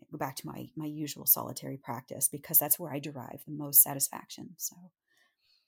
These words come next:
yeah, I'm a sort of a standalone loner witch here in the backyard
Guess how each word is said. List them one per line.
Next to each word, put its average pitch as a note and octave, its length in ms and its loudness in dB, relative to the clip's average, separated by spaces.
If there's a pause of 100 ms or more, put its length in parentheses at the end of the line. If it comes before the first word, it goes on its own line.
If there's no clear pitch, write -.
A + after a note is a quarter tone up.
(680)
yeah, B3 220 -2
I'm F3+ 200 -2
a F3 40 0
sort G3+ 240 6
of F#3+ 80 0
a G3 40 -2
standalone G3+ 1160 2 (760)
loner A3 560 4
witch A#3 560 4
here E3+ 240 -2
in D#3+ 120 -2
the E3 60 -4
backyard D#3 680 -6